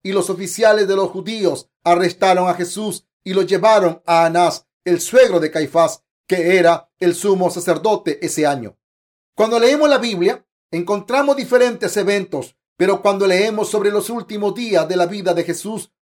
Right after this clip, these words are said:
vemos que están llenos de eventos drásticos,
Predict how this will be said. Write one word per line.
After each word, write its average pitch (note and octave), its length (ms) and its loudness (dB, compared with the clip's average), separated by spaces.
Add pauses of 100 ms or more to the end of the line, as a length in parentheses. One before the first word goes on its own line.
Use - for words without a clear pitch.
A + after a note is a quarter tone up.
(120)
vemos G#3 480 2 (320)
que G3 160 2
están A3 320 0
llenos A#3+ 340 0
de F#3 140 0
eventos F3+ 480 -2
drásticos, - 640 -6